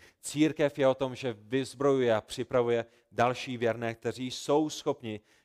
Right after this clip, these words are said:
vyučit ostatní. Proč je to důležité? Protože Pavel bude jednoho dne popraven a již nás nebude moci učit, že? Kdyby Pavel přijel do Efezu a přijel do Filip a přijel do Korintu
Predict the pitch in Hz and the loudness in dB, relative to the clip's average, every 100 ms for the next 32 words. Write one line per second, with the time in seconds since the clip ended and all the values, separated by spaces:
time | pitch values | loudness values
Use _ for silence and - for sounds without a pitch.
0 | - 120 127 - 131 120 - 107 - 123 | -4 0 0 -2 -6 -6 -8 -10 -4 -2
1 | 117 - 107 _ _ _ _ _ _ _ | -2 -8 -18 _ _ _ _ _ _ _
2 | _ _ _ _ _ _ _ - 113 151 | _ _ _ _ _ _ _ -10 -8 -6
3 | 143 143 151 160 143 123 101 _ _ _ | -2 0 2 2 0 -8 -8 _ _ _
4 | _ _ _ _ _ _ _ _ _ _ | _ _ _ _ _ _ _ _ _ _
5 | 117 120 131 135 131 120 120 123 123 127 | -12 -10 0 2 4 2 2 4 4 0
6 | 127 127 120 117 139 127 110 104 107 _ | -4 -6 -4 -2 2 2 2 -2 -14 _
7 | _ _ _ _ _ _ - 120 - 131 | _ _ _ _ _ _ -8 -6 -4 -4
8 | 131 135 127 127 110 107 104 98 98 85 | -4 -6 0 0 0 -8 -10 -10 -16 -16
9 | 92 117 _ _ _ _ _ - 113 117 | -16 -18 _ _ _ _ _ -8 -6 -2
10 | 123 120 135 - 139 120 120 120 - 117 | 0 4 2 2 -2 2 2 0 -2 -6
11 | 120 110 - 135 131 123 110 131 117 104 | -4 -6 -6 -2 0 0 -4 -4 -4 -4
12 | 107 - 135 131 123 139 127 113 113 98 | -6 -4 -4 -2 0 0 0 -2 -8 -8